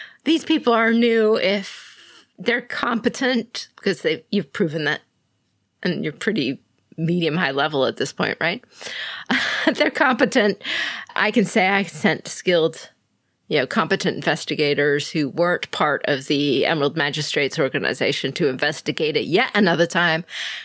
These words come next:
And that gets Kawanin off my back. So at this point, it's probably been a year,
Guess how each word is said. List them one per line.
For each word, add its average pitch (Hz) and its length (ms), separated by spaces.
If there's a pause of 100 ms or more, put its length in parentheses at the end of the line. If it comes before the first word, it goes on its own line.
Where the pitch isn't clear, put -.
(220)
And 165 160
that 170 140
gets 170 160
Kawanin 135 420
off - 200
my 135 80
back. - 420 (920)
So 160 400 (240)
at 233 180
this 381 260
point, 208 480 (440)
it's 247 220
probably 196 640
been 156 220
a 143 60
year, - 420